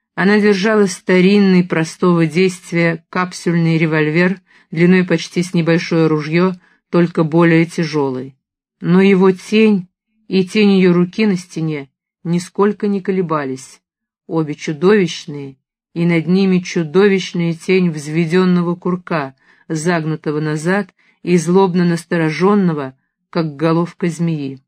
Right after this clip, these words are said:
Курок тоже не колебался, и в глазах ее не было колебания. Они застыли, как черное кольцо револьверного дула. Но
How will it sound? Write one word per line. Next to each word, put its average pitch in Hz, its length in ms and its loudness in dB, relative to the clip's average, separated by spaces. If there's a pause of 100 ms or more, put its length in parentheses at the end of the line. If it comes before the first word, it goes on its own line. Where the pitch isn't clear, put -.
(1500)
Курок 170 360 -2
тоже 190 300 0
не 143 100 -8
колебался, 139 720 -8 (460)
и 196 140 2
в 180 80 2
глазах 185 560 2
ее 160 180 -4
не 160 160 0
было 156 180 -6
колебания. 147 680 -8 (500)
Они 196 240 2
застыли, 196 720 0
как 170 300 -6
черное 185 560 2
кольцо 175 480 -4
револьверного 170 760 0
дула. 147 480 -4 (1000)
Но 170 600 0